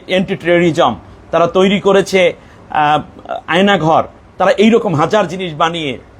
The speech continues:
দেশের সেরা মানুষদেরকে হত্যা করতে এ কাজ করেছে। বিজয় হয়েছে ছাত্র জনা-, জনতার, বিজয় হয়েছে মাজলুমের, মুক্তি পেয়েছে মুসলিম জনতা এই বাংলার জমিনের। ঠিক না?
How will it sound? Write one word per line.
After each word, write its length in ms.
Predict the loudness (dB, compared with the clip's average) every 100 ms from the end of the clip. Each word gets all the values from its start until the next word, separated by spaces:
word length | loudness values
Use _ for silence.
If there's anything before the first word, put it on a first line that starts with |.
| -4
দেশের 220 | -2 -2
সেরা 260 | 0 0
মানুষদেরকে 560 | 2 2 2 2 0 0
হত্যা 260 | -2 -2 -2
করতে 320 | -2 -4 -6 -8 -20 -8
এ 80 | -4
কাজ 220 | -4 -4
করেছে। 360 | -4 -6 -6 -14 -20 -20 -20 -8
বিজয় 460 | 0 2 4 2
হয়েছে 360 | 4 4 2 -2
ছাত্র 420 | -2 -4 -2 -4
জনা-, 360 | 0 0 2 0 -2
জনতার, 440 | -2 0 0 0 0 -8 -20 -20 -8
বিজয় 420 | -4 2 2 4
হয়েছে 400 | 4 2 2 0
মাজলুমের, 640 | 0 -2 -4 -4 -2 -2 -4 -12 -20 -18 -2
মুক্তি 400 | 0 0 0 -2
পেয়েছে 440 | 2 2 2 2
মুসলিম 520 | 2 0 0 0 0
জনতা 460 | 2 0 0 0 0
এই 260 | 2 0 0
বাংলার 440 | 0 0 0 0
জমিনের। 380 | -2 -4 -4 -8 -2
ঠিক 180 | 0 2
না? 200 | 0